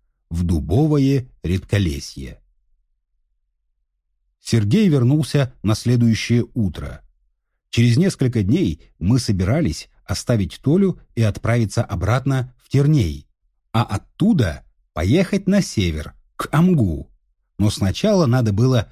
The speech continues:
тщательно обследовать реку Аввакумовку. Мы искали рыбных филинов тем же способом, что и в Тернее. Шли вдоль реки, прислушиваясь, не раздастся ли где-нибудь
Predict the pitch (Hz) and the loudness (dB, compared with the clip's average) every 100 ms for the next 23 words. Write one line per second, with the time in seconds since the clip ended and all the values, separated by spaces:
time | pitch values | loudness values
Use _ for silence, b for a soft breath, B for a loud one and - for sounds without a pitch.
0 | _ - - - 143 127 120 107 - 90 | _ -12 -8 0 0 2 0 0 -2 -8
1 | - 95 160 135 131 127 - _ - 98 | -6 -2 0 2 0 -2 -10 _ -2 0
2 | 123 127 120 B B 104 123 127 165 104 | 2 2 0 B B -2 -2 0 0 0
3 | 73 - - - _ _ _ _ _ _ | -2 -10 -18 -18 _ _ _ _ _ _
4 | _ _ _ 80 113 156 - 113 - 175 | _ _ _ 0 2 2 0 -8 -2 0
5 | 170 156 123 - 95 131 113 107 - 214 | 2 2 0 -6 -2 0 2 0 -2 0
6 | 139 80 69 - _ _ - 131 101 95 | 0 -2 -6 -16 _ _ -2 0 0 -2
7 | - 196 170 147 147 120 b - 143 170 | -4 -2 0 0 0 -2 b -4 -2 0
8 | 120 - 147 143 110 73 65 65 - _ | -2 0 2 2 2 -2 -8 -12 -18 _
9 | _ _ _ _ - 123 214 160 90 107 | _ _ _ _ -6 2 4 4 2 0
10 | 92 80 78 - 113 170 - _ _ - | 0 -2 -4 -2 0 0 -4 _ _ -4
11 | 95 - 131 208 - 160 151 147 - - | -4 -2 0 0 0 0 0 0 -4 -20
12 | _ 104 110 92 76 104 175 - 160 151 | _ 0 2 0 -2 -2 -2 0 0 2
13 | 123 135 120 127 123 | 2 2 2 0 -2